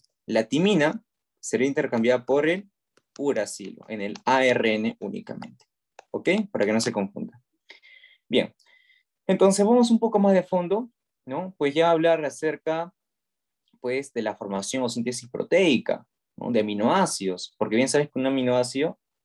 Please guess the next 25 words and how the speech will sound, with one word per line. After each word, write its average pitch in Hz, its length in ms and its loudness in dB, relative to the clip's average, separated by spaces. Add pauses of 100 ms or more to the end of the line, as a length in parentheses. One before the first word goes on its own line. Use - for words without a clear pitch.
(380)
un 117 120 -6
conjunto 117 320 -2
de - 20 -2
aminoácidos, 117 720 -2 (260)
pues, - 160 -12
forman 110 280 -4
una 117 200 -4
proteína. 104 640 -6 (240)
Y 117 100 -2
eso 131 160 0
es 147 60 2
lo 139 80 -2
que 123 60 -6
nos 107 180 -8
interesa 117 340 -2
ahora, 110 260 2 (360)
conocer 120 580 -2 (400)
cómo 185 300 -2
es 196 40 -4
que 180 120 -6
se, - 420 -14
se 110 320 2
sintetizan 160 640 -4
las 170 160 -2
proteínas. 104 760 -4